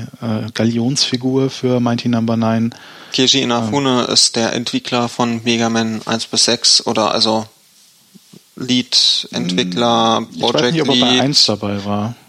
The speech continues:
Speaker 1: Kann sein, dass er auch erst später
Speaker 2: Dass er erst bei
Speaker 1: dazu
Speaker 2: zwei
Speaker 1: gekommen
Speaker 2: dazu
Speaker 1: ist.
Speaker 2: gekommen ist,
Speaker 1: Ja.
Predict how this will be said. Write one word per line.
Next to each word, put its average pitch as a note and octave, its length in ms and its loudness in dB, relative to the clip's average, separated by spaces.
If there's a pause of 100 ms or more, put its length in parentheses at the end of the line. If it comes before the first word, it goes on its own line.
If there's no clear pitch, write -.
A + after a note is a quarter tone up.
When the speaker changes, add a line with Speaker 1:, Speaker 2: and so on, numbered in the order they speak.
(420)
Speaker 1:
Kann B2+ 120 0
sein, B2 200 2
dass B2 100 0
er C3+ 100 -2
auch - 120 -6
erst A#2 160 2
später A#2 400 0
Speaker 2:
Dass B2 160 2
er A2 80 2
erst - 140 0
bei B2 80 0
Speaker 1:
dazu A#2+ 140 0
Speaker 2:
zwei A#2+ 140 2
Speaker 1:
gekommen A#2+ 220 2
Speaker 2:
dazu B2 120 0
Speaker 1:
ist. F3 120 2
Speaker 2:
gekommen F3+ 260 0
ist, G3+ 160 2
Speaker 1:
Ja. A#2+ 260 0